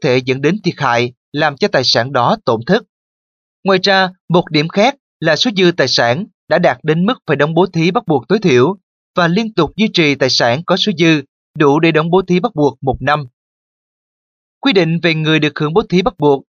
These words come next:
đó là chế định trước năm một nghìn bốn trăm cho đến nay vẫn được thế giới Ả Rập áp dụng, chỉ rõ những người được hưởng ân huệ trước tiên,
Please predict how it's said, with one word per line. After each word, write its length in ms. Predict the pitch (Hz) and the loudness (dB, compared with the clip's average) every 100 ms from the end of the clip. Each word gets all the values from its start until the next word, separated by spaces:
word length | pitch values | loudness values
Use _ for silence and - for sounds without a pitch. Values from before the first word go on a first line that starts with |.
| _ _ | _ _
đó 160 | 170 226 | -2 0
là 240 | 214 151 | 2 0
chế 240 | 135 - 208 | -2 -2 0
định 220 | 156 131 | 0 -2
trước 140 | 123 226 | -6 -2
năm 140 | 180 | 0
một 120 | 156 - | -2 -2
nghìn 180 | 131 131 | -4 -2
bốn 200 | 147 220 | -2 0
trăm 260 | 175 165 - | -2 -2 -4
cho 140 | - 139 | -2 0
đến 200 | 139 185 | 0 0
nay 260 | 156 139 - _ - | 0 -2 -6 _ -4
vẫn 200 | 165 190 | -2 0
được 220 | 170 - | 0 0
thế 100 | 190 196 | -2 0
giới 120 | - | 0
Ả 140 | 143 143 | 0 -2
Rập 140 | 127 - | -4 -2
áp 180 | 135 - | -4 0
dụng, 280 | 135 120 123 _ | 0 0 -6 _
chỉ 160 | 143 143 | -2 0
rõ 320 | 165 117 208 - _ _ _ _ - | 0 2 0 -4 _ _ _ _ -4
những 180 | 180 247 | -2 0
người 200 | 185 170 | 2 0
được 180 | 156 - | -2 -4
hưởng 120 | 175 | -4
ân 160 | - | -2
huệ 320 | 185 147 135 127 | -2 0 2 0
trước 220 | 226 - | -4 -2
tiên, 260 | 175 170 | -2 -2